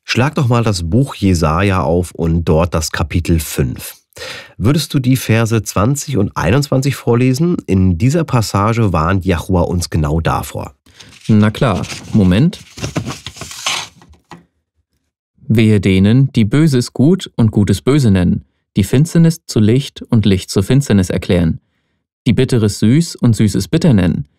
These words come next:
Speaker 2: Wehe denen, die in ihren eigenen Augen weise sind und sie sich selbst für verständig halten." In diesem Zusammenhang sind diese Verse wirklich vielsagend.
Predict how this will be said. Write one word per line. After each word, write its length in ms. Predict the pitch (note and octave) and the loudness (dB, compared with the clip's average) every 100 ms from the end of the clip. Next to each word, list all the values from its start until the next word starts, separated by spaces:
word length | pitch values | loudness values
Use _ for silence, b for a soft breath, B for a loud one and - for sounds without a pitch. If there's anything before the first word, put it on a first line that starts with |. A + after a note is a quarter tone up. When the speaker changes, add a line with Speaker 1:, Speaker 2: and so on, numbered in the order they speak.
| _ _ | _ _
Speaker 2:
Wehe 280 | A#2 C#3+ D#3 | 0 2 4
denen, 480 | A#2 A2+ B2 C3 B2+ | 4 4 4 2 2
die 100 | G2+ | 2
in 140 | F#2+ | 2
ihren 320 | - D3+ D#3 | 2 2 2
eigenen 400 | - E2 A#2+ B2+ | 2 0 2 2
Augen 320 | - G#2 G#2+ G2 | 2 0 2 2
weise 320 | G2 A2 G#2 | 0 0 0
sind 340 | F2+ E2+ - - b b | 0 0 -2 -8 b b
und 180 | B2 | 0
sie 80 | A#2 | 2
sich 220 | G#2 F#2+ | 2 0
selbst 380 | - F#2 G#2+ - | 0 0 -2 -6
für 120 | - | -2
verständig 520 | G#2+ F#2+ - C#3 A#2+ - | -2 -2 0 2 2 0
halten." 400 | - - - - _ _ _ _ | -4 -2 -4 -6 _ _ _ _
In 140 | A2 G#2 | 0 2
diesem 220 | C3+ E3+ | 4 4
Zusammenhang 560 | C#3 B2+ C#3+ B2 F#2+ | 2 2 2 2 2
sind 200 | F2+ F#2 | 0 0
diese 200 | G2 G#2+ | 2 2
Verse 400 | A#2 B2+ A2 G2+ | 2 2 2 0
wirklich 340 | G2 G2 F#2 F#2 | 0 0 0 -2
vielsagend. 640 | A#2+ A2 E2 E2 - - | 0 0 0 -2 -4 -8